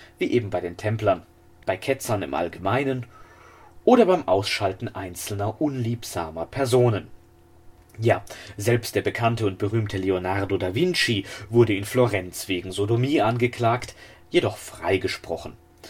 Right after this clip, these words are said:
Und in diesem Fall bedeutete Sodomie tatsächlich gleichgeschlechtliche Handlungen. Florenz ging eine Zeit lang im fünfzehnten Jahrhundert hier einen Sonderweg. Sodomie stand nicht prinzipiell unter der Todesstrafe,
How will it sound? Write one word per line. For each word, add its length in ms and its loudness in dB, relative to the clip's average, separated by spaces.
Und 120 -14
in 140 -12
diesem 280 -4
Fall 360 0
bedeutete 480 0
Sodomie 480 -4
tatsächlich 720 -6
gleichgeschlechtliche 880 -10
Handlungen. 460 -10
Florenz 540 2
ging 400 -2
eine 160 -2
Zeit 360 0
lang 160 -2
im 120 -6
fünfzehnten 580 -8
Jahrhundert 500 0
hier 200 0
einen 160 -4
Sonderweg. 640 -4
Sodomie 480 -4
stand 400 -10
nicht 220 -18
prinzipiell 580 0
unter 180 0
der 140 4
Todesstrafe, 840 2